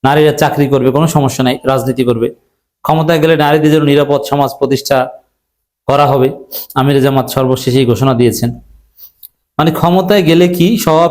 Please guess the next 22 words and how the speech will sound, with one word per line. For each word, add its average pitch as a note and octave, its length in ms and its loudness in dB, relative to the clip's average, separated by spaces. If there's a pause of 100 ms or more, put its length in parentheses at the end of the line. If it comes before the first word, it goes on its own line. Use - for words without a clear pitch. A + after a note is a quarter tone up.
কিছু D#3+ 200 2
ঠিকঠাক D3+ 380 -2
করে G#2 200 0
ফেলছেন, E2 320 -10 (580)
পুরোপুরি E3 360 2
প্রস্তুত। F#2 380 -6 (1400)
কিভাবে E3 360 2 (600)
বাজার C#3 320 2
ব্যবস্থাপনা D3 680 0
করা C3+ 460 -4
হবে B2 200 0 (200)
সেই C#3 200 -2
ঘোষণা B2+ 300 0
দিচ্ছেন, A2+ 380 -2 (1300)
এবং B2 220 2
কিভাবে D#3 240 2
বাংলাদেশকে C#3+ 580 0 (800)
সিঙ্গাপুর, C#3+ 560 0
মালয়েশিয়া, C3+ 520 0 (100)
দক্ষিণ C3 360 -2
কোরিয়ার C#3+ 280 2
মতো C3+ 240 0